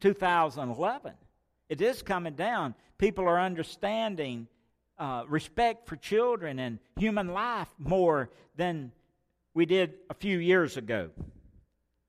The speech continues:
Genesis chapter one, verse twenty-eight, you know, says to be fruitful and multiply. And so in America today, we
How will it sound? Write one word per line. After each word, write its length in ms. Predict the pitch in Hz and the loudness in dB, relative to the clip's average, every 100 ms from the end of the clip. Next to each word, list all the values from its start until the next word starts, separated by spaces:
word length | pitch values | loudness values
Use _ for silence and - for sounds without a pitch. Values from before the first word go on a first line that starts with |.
| _ _ _ _ _ - | _ _ _ _ _ -4
Genesis 480 | 196 185 160 160 - | 0 0 0 -6 -8
chapter 400 | - 185 - 160 | -2 -2 -2 -6
one, 320 | 147 190 180 | -2 -2 0
verse 300 | 165 165 - | -2 -2 -4
twenty-eight, 680 | - 180 165 165 185 170 131 _ _ _ _ _ _ _ _ _ _ | -8 -6 -2 0 0 -2 -8 _ _ _ _ _ _ _ _ _ _
you 100 | - | -8
know, 200 | 151 139 | -4 -2
says 280 | 131 196 180 | -2 -2 -2
to 80 | - | 2
be 160 | 165 196 | 4 4
fruitful 600 | - 220 254 - 170 156 | 6 6 6 0 -2 0
and 100 | 147 | 0
multiply. 760 | 170 254 233 180 - 135 95 78 _ _ _ _ _ _ _ _ _ _ _ _ _ _ _ _ _ _ _ _ _ _ _ _ _ _ _ _ _ _ _ _ _ _ _ _ _ _ _ _ _ _ _ - | 4 4 4 0 -4 -8 -8 -12 _ _ _ _ _ _ _ _ _ _ _ _ _ _ _ _ _ _ _ _ _ _ _ _ _ _ _ _ _ _ _ _ _ _ _ _ _ _ _ _ _ _ _ -14
And 100 | 117 | -4
so 220 | 160 156 | 0 2
in 100 | 151 | 2
America 540 | 139 165 196 175 160 | 0 2 2 2 -2
today, 420 | 143 127 135 135 | -6 -2 0 0
we 480 | 127 131 131 123 113 | 0 0 0 -2 -6